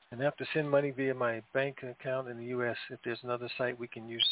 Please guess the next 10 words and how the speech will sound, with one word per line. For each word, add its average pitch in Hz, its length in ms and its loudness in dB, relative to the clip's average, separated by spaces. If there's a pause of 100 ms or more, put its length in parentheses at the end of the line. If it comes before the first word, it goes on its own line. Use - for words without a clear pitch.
(180)
might 117 180 -12 (1000)
help 143 260 -6
those 139 240 -6
of 117 100 -10
us 117 160 -8
out 110 120 -6
of 107 80 -8
the 110 120 -20
country. 113 280 -14 (720)
It's - 100 -20